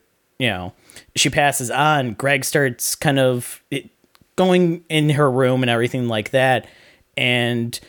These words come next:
connecting all these dots of little things that she had mentioned or her mom had mentioned, like the scissors and cutting up books.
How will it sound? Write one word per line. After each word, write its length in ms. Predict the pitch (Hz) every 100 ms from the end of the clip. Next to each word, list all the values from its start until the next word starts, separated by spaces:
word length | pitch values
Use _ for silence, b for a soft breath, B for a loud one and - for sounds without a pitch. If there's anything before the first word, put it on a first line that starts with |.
| b b
connecting 460 | 180 156 151 156 143
all 120 | 143
these 220 | 139 127
dots 340 | 135 123 127
of 140 | 127 110
little 220 | 127 113
things 480 | - 127 123 120 113
that 380 | 123 120 107 -
she 220 | - - 127
had 140 | 143
mentioned 600 | 143 165 170 - 160 160
or 60 | 135
her 120 | 110
mom 320 | 110 131 156
had 200 | 156 156
mentioned, 500 | 143 147 147 151 143
like 160 | 135 113
the 80 | 113
scissors 500 | - 131 123 139 127
and 120 | 120
cutting 260 | 143 127 120
up 180 | 104
books. 460 | - 131 139 - -